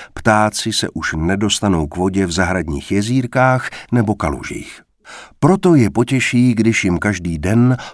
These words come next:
postavíte do zahrady misku s teplou vodou. I za chladných dní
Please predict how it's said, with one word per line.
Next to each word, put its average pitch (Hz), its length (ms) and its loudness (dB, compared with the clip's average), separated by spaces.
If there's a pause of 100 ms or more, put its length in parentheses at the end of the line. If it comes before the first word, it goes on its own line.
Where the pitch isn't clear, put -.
postavíte 90 600 0
do 95 160 0
zahrady 92 500 0
misku 107 640 -2
s - 160 -8
teplou 87 460 -2
vodou. 71 500 -10 (680)
I 127 300 4
za 123 140 0
chladných 131 460 0
dní 127 360 4